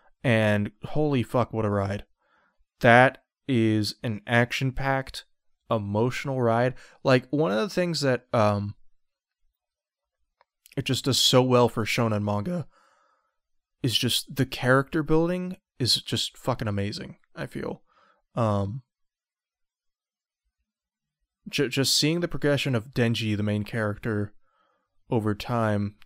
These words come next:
to where he is as of this recent chapter, um, yeah, it, it's, it's just been amazing. Uh, the, the way all the characters just are so, they have all their, these individual motives.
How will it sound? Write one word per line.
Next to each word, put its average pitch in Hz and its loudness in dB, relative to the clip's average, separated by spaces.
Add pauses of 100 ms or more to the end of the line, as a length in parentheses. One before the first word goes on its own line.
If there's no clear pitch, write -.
to - -10
where 123 0
he 113 0
is 110 0
as 107 -2
of 107 -6
this 104 -6
recent 110 -6
chapter, 104 -4 (960)
um, 101 -2 (1800)
yeah, 135 4
it, 113 -2
it's, 131 -8 (100)
it's 143 -6
just - -6
been 131 -2
amazing. 104 -4 (340)
Uh, - -8
the, 165 -12
the 127 -4
way 131 2
all 120 2
the 113 -2
characters 104 -4 (840)
just - -2 (160)
are 113 -4
so, 120 2
they 123 2
have 127 0
all 135 2
their, 135 0
these 120 -2
individual 113 0
motives. 101 -6